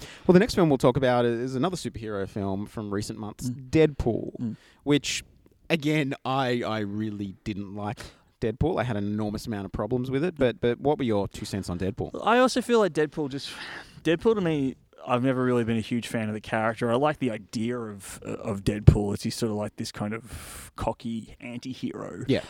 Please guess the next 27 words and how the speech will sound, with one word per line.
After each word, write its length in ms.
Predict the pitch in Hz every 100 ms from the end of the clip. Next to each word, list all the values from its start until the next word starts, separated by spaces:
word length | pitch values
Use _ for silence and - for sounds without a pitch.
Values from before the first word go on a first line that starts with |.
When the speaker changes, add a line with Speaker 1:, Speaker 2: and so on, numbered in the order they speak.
| -
Speaker 2:
Uh, 300 | 127 123 131 127
but 220 | - 156 135 _ _ - -
again, 260 | 147 196
he, 120 | 190 190
he 320 | - 190 143 -
in, 220 | 156 165
in 200 | 139 127
the 60 |
comic 300 | 120 - 247
book 160 | - -
world, 260 | 113 113 117
like, 240 | 110 - _ _ - - -
he's 200 | 156 147
always 400 | 190 359 294 -
kind 260 | - 147 139
of 320 | 120 - - _ _
playing 300 | - 139 131 120
off 160 | 120
against 540 | 123 107 120 - - -
someone 480 | 127 117 113 104 - _ -
else. 440 | 110 - - - -
Like, 140 | 120
he 100 | -
kind 160 | 117 131
of 60 | -
pops 280 | - 120 -
up 120 | -